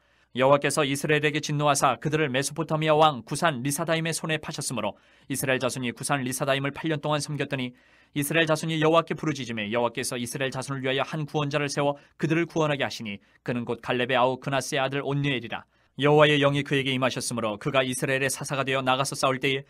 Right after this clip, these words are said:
여호와께서 메소포타미아 왕 구산 리사다임을 그의 손에 넘겨주심에, 온니엘의 손이 구산 리사다임을 이기니라.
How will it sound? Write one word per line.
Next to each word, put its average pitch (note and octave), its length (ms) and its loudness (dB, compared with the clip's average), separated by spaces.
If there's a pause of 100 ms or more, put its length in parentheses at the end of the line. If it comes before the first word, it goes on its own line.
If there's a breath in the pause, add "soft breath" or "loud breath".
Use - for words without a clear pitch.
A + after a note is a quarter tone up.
(120)
여호와께서 D3+ 500 4
메소포타미아 D3+ 680 -2
왕 D#3 260 4
구산 F3 320 -2
리사다임을 D#3+ 560 0
그의 D#3 200 0
손에 D3+ 200 -4
넘겨주심에, A#2 640 -4 (180 soft breath)
온니엘의 D3 380 2
손이 D#3 240 -2
구산 D3+ 320 -2
리사다임을 D#3+ 560 0
이기니라. B2+ 420 -6